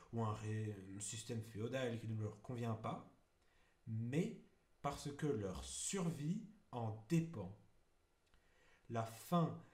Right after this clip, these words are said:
n'est donc pas la première cause de la fin de l'Ancien Régime, mais elle est un élément déclencheur qu'il ne faut pas totalement obscurcir. De plus,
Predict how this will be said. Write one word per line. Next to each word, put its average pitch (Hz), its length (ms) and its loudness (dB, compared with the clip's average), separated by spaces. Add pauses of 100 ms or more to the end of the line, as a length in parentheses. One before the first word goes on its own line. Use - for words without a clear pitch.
(120)
n'est 110 140 -2
donc 127 220 -4
pas 214 120 4
la 147 140 4
première 143 680 4
cause 143 520 6
de 110 80 -2
la 104 140 0
fin 127 500 -2 (320)
de 104 80 0
l'Ancien 151 440 4
Régime, 123 640 0 (340)
mais 120 100 0
elle 117 140 4
est 131 160 0
un 131 180 0
élément 160 500 8
déclencheur 156 960 0
qu'il 117 140 -2
ne 110 80 0
faut 113 160 -8
pas 160 160 2
totalement 170 520 2
obscurcir. 90 840 -4 (520)
De 110 80 -2
plus, - 680 0